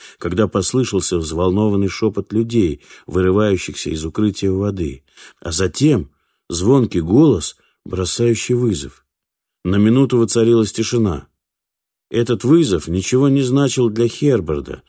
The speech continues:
но для Элиота он значил всё,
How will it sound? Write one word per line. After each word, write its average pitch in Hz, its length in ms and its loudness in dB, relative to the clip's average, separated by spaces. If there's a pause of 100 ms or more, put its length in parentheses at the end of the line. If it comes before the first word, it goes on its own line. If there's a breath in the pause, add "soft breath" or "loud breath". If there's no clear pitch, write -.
(260 soft breath)
но 98 160 0
для 101 320 0
Элиота 127 680 0 (420)
он 87 160 -8
значил 87 420 -4
всё, - 420 -10